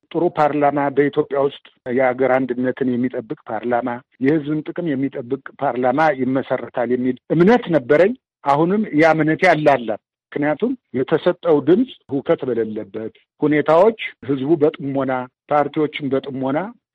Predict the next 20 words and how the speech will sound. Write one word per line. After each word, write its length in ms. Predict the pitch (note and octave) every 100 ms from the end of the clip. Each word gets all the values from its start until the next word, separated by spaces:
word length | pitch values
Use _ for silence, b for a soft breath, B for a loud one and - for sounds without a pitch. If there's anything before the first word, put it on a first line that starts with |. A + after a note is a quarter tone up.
| _ _
እኔ 60 | G2+
በእውነት 320 | A2 A#2 A#2+
ፓርቲዎችን 600 | - B2+ - B2 - C#3
አመሰግናለሁ፣ 680 | A#2+ C3+ - B2+ C#3+ C#3+ E3+ B3+ -
ህዝቡንም 440 | B2+ B2 C#3 C#3+ C3+
አመሰግናለሁ። 760 | B2 B2 D3+ C#3+ D#3+ D#3+ G3+ A#3 _ -
በጥሞና 540 | F3 - G#3+ E3+ D#3 G3 C#4
ይሆንናል 680 | G3 G3 F#3+ D#3+ D3 D3 D3
ያለውን 440 | C3 B2 B2+ F#3+ C#4+ - _ -
ህዝብ 240 | D3+ D#3 D#3+ B B A#2+
የመረጠበት 760 | C3+ C3+ C3 C3+ B2 G#2 A#2+ - _
የዲሞክራሲ 600 | C3+ C#3+ E3 D3+ C#3 B2+ C3+ B2+
የመጀመሪያ 640 | B2+ C3 A#2+ B2 A#2+ A2+ A2 - _ _
ፈርቀዳጅ 640 | - C#3+ - C3+ A#2+ A2+ - - -
ምርጫ 260 | G#2 G#2+ - G#2+
ነው 120 | A#2+
ብዬ 180 | A2+ A#2+ F#3+ F3+ _ _
አስባለሁ 580 | A#2+ A#2 - G#3 D3+ C3
በእኔ 200 | A#2+ B2 B2+
በበኩሌ። 460 | A#2+ B2 B2 -